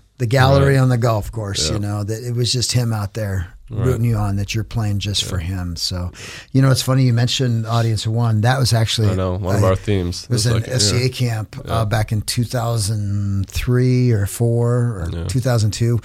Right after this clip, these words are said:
Speaker 1: You know, that, I'll have to get you the content on that
Speaker 2: Mm-hmm.
Speaker 1: because that, that might be something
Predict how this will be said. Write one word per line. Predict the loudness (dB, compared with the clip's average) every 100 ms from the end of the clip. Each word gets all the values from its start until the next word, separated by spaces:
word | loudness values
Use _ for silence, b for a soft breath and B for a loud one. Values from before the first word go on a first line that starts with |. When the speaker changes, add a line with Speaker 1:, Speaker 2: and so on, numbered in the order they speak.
| B B B
Speaker 1:
You | 2
know, | 4
that, | 4 0 -6 -4
I'll | 0 4
have | 6
to | 4
get | 2 0 0
you |
the | -2
content | 0 2 2 2 0
on | -2
that | -2
Speaker 2:
Mm-hmm. | -2
Speaker 1:
because | -2 0
that, | 0 0 0
that | 0
might | 2 0
be |
something | 2 2 0 0 0 0